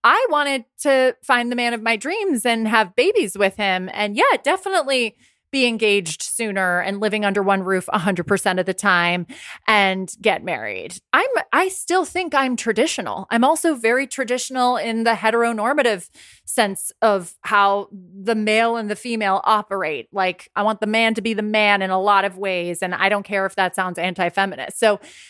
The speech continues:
you can be traditional and you can be flexible and malleable because you look at the totality of the human who you chose to fall in love with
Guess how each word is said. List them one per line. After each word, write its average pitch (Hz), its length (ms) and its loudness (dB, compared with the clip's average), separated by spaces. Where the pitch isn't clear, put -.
you 403 280 6
can 339 160 -4
be 311 240 -6
traditional 330 720 -4
and 262 120 -4
you 262 100 -4
can 240 120 -6
be 208 100 -6
flexible 277 640 -2
and 220 100 0
malleable 247 500 0
because 240 480 -4
you 277 220 0
look 359 140 2
at 320 80 -2
the 254 240 -8
totality 294 880 0
of 214 140 0
the 226 60 -4
human 262 440 -6
who 240 120 -4
you 226 260 -6
chose 240 500 2
to 269 100 4
fall 220 300 2
in 233 140 -6
love 196 200 0
with 262 220 2